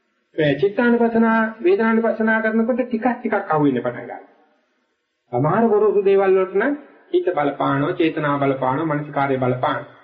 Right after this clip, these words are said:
ධම්මානුපස්සනා කොටසට යනකොට හැම දෙයක්ම මානසිකාරය පදනම් කරගෙන තියෙන්නේ.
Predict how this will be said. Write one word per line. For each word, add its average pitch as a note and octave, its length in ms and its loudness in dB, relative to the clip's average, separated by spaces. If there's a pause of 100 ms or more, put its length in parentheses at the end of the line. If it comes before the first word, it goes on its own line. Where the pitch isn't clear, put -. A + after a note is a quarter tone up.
(220)
ධම්මානුපස්සනා G3 760 2
කොටසට C#3+ 300 -4
යනකොට D#3 460 -2 (460)
හැම E3 480 0
දෙයක්ම F#3+ 360 -2
මානසිකාරය D#3+ 580 -2
පදනම් C3 380 -4
කරගෙන A2+ 320 -6
තියෙන්නේ. E3 420 2